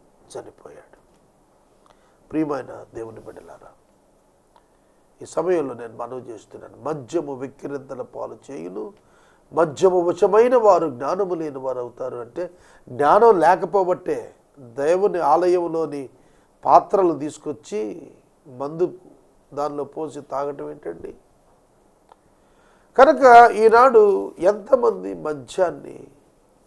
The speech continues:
ప్రేమిస్తారు చెప్పండి? మద్యపానం అలవాటు లేని వాళ్ళందరూ కూడా అసహించుకుంటాం కదా మద్యాన్ని. "అబ్బా, ఈయన తాగి ఎంత గొప్ప ఉపన్యాసం ఇచ్చాడండి" అని చెప్తావా?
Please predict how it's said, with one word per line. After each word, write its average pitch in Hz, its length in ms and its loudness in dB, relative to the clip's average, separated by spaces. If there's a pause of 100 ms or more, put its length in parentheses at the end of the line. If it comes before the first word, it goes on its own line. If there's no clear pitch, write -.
(120)
ప్రేమిస్తారు 180 600 -8 (120)
చెప్పండి? - 360 -20 (1800)
మద్యపానం 226 560 4
అలవాటు 208 400 6
లేని 214 220 6
వాళ్ళందరూ 208 540 6
కూడా 233 180 8
అసహించుకుంటాం 214 720 0
కదా 220 160 -6
మద్యాన్ని. 190 480 -10 (1500)
"అబ్బా, 180 240 8
ఈయన 220 160 10
తాగి 208 380 4
ఎంత 208 240 6
గొప్ప 220 280 4
ఉపన్యాసం 196 540 4
ఇచ్చాడండి" 180 460 -2
అని 147 100 -6
చెప్తావా? 139 540 -8